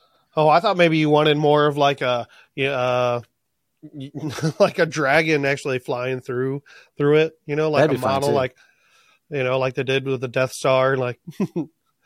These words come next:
Speaker 1: "Oh, yeah,
Speaker 2: <laughs>
Speaker 1: I, I used to fucking kill womp rats with my dragon, uh, <laughs> you know,
Speaker 2: <laughs>
Speaker 1: easily."
Speaker 2: Yeah. So,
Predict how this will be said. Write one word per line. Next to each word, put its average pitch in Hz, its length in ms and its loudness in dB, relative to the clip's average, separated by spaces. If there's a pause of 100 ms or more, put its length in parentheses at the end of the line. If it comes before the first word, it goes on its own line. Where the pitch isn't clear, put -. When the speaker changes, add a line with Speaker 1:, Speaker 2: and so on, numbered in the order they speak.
(440)
Speaker 1:
"Oh, 269 220 8
yeah, 254 280 6 (180)
Speaker 2:
<laughs> - 160 -16
Speaker 1:
I, 208 180 4
I 247 240 6
used 302 240 2
to 208 180 6
fucking 196 420 2
kill 208 260 6
womp 214 320 4
rats 185 320 4
with 180 180 -2
my 185 120 2
dragon, 190 580 2
uh, 185 400 4
<laughs> - 60 -20
you 220 220 -6
know, 170 320 4
Speaker 2:
<laughs> - 40 -4
Speaker 1:
easily." 220 800 2 (320)
Speaker 2:
Yeah. 113 160 -4 (1400)
So, 110 420 0